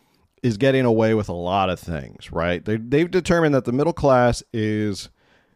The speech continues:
the one area that they can really squeeze more pennies out of, that they can squeeze more of the taxes out of,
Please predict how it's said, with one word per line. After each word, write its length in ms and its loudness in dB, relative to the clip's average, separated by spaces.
the 280 2
one 480 2
area 380 4
that 160 0
they 100 0
can 180 -2
really 420 2
squeeze 560 0
more 220 2
pennies 500 -6
out 220 -8
of, 180 -14
that 140 -4
they 120 -2
can 120 -6
squeeze 420 -2
more 480 2
of 120 -4
the 80 -2
taxes 600 -6
out 220 -12
of, 180 -18